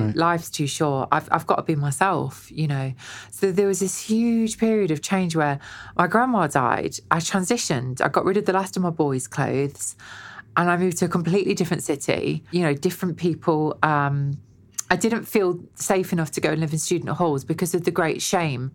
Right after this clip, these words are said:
Speaker 2: I didn't want people to know that I was trans, and I
Speaker 1: Okay,
Speaker 2: still had
Speaker 1: because, because of things like showers and toilets and
Speaker 2: Yeah, and I didn't want people to see me with no makeup on. You know, I wouldn't have, I wouldn't have dreamed of taking the, the rubbish bags out without a full face of makeup on. At
Speaker 1: Yeah.
Speaker 2: that point, I was so
Speaker 1: Okay.
Speaker 2: insecure. I d-, had facial hair.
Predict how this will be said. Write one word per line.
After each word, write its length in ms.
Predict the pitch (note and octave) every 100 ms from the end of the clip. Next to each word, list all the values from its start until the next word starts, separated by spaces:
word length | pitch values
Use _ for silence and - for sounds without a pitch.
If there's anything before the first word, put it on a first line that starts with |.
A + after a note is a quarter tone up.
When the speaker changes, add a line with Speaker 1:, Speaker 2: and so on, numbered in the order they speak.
| -
Speaker 2:
I 60 | E3+
didn't 180 | F3+ D#3+
want 140 | D#3
people 200 | F#3 F3
to 160 | E3 D#3+
know 60 |
that 140 | D3+ -
I 20 |
was 140 | C#3+
trans, 580 | - F#3 C#3 D3 C#3+ - A#2+
and 180 | C#3
I 60 | D#3+
Speaker 1:
Okay, 80 | D#3+
Speaker 2:
still 240 | - F3+
had 160 | E3 D3+
Speaker 1:
because, 220 | A#2+ -
because 320 | F#2+ A#2 G#2
of 80 | G2
things 200 | G#2+ G2
like 140 | F#2+ F2+
showers 520 | - G2 F2+ F2 E2
and 260 | F2 E2+
toilets 560 | - F#2 F2 F2+ - -
and 80 | A#3
Speaker 2:
Yeah, 400 | B3+ B3+ B3 A#3
and 140 | G#3+ G#3+
I 140 | A3
didn't 220 | A3 A#3
want 140 | G3+ F#3+
people 200 | F#3+ F#3
to 80 | -
see 120 | F#3
me 40 |
with 160 | E3 D#3+
no 140 | D#3+
makeup 440 | E3 G#3+ A3 A3 G#3
on. 520 | G3+ G3 G3 F#3+ F#3+
You 120 | F#3+
know, 60 | F3+
I 40 |
wouldn't 240 | F#3 G3+ E3
have, 200 | D#3 -
I 60 | F3
wouldn't 180 | G#3 F#3
have 100 | D#3+
dreamed 180 | F3 D#3+
of 80 |
taking 400 | - E3+ D3 D3+
the, 200 | C#3+ C#3 - -
the 120 | D3+
rubbish 340 | F3+ G3 E3
bags 260 | - C3 -
out 280 | B2+ - - -
without 300 | D3 C#3+ -
a 20 |
full 160 | - D3
face 300 | C#3+ C3+ -
of 40 |
makeup 280 | C3+ C3+ -
on. 100 | C#3
At 40 |
Speaker 1:
Yeah. 120 | - D#3+
Speaker 2:
that 100 | -
point, 220 | C#3 A#2
I 60 |
was 160 | B2 C#3
so 80 | D3+
Speaker 1:
Okay. 80 | D3
Speaker 2:
insecure. 480 | - C#3+ D#3 C#3+ C3+ - - - -
I 100 | F3+
d-, 80 | E3+
had 200 | - F#3
facial 420 | - F#3 F3+ G3
hair. 320 | F3 F#3 F#3